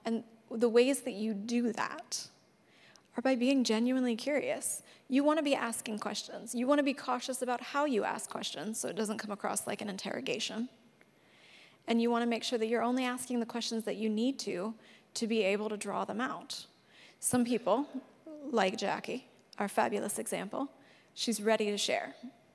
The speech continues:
You ask her how it's going, she's gonna tell ya. Other people, they're gonna take more effort. They're gonna take more time. And that's okay. But by being curious, by asking those questions, and by giving them space to answer,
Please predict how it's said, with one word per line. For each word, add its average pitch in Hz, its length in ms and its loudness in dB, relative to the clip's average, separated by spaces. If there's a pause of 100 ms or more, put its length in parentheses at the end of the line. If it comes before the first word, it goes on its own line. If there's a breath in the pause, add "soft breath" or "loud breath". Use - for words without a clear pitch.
(160)
You 226 220 0
ask - 260 0
her 226 80 -2
how 214 220 -2
it's - 160 -4
going, 269 420 -2 (260)
she's 214 420 -2
gonna 214 280 2
tell 143 200 0
ya. 175 140 -4 (1040 loud breath)
Other 247 300 8
people, 320 540 2 (400 loud breath)
they're 240 120 6
gonna 247 180 2
take 233 260 -2
more 226 160 -2
effort. 214 400 -8 (540 soft breath)
They're 233 120 0
gonna 220 160 0
take 214 280 -4
more 208 120 -4
time. - 540 -8 (840 loud breath)
And 247 140 4
that's 285 200 0
okay. 320 560 -6 (840 soft breath)
But 233 140 2
by 233 140 4
being 262 540 0
curious, 226 540 -2
by 220 160 -2
asking 226 540 -4
those 220 180 -2
questions, 214 680 -4
and 214 120 -4
by 214 120 0
giving 220 300 0
them 214 120 -2
space 214 380 -4
to - 80 -4
answer, 214 540 -6